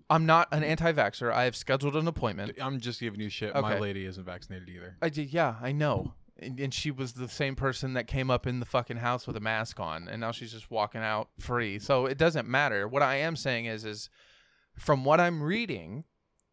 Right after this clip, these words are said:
Speaker 1: the people with the vaccine, it helps prevent you from having worse symptoms,
Speaker 2: Mm-hmm.
Speaker 1: but for people like me that don't have a bad immune system, that are healthy, that take vitamins, which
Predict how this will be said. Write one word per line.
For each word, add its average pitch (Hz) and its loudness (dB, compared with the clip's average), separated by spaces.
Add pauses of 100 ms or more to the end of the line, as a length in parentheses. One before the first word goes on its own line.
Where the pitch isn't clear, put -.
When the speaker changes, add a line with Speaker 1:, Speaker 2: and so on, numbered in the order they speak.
(320)
Speaker 1:
the 143 0
people 160 4
with 175 0
the 165 2
vaccine, 120 -2 (280)
it 151 -2 (180)
helps 160 -2
prevent 151 -4
you 170 -6
from 147 -6
having 143 0
worse 139 0
symptoms, 113 -2
Speaker 2:
Mm-hmm. 104 -8
Speaker 1:
but 160 6 (260)
for 143 -8
people 156 -4
like 123 0
me 156 -4
that 127 0
don't 135 -2
have 143 -4
a 147 0
bad 127 4
immune 135 0
system, 120 -4
that 117 -2
are 123 0
healthy, 120 -2 (320)
that - -4
take 151 -4
vitamins, 117 2
which 117 -6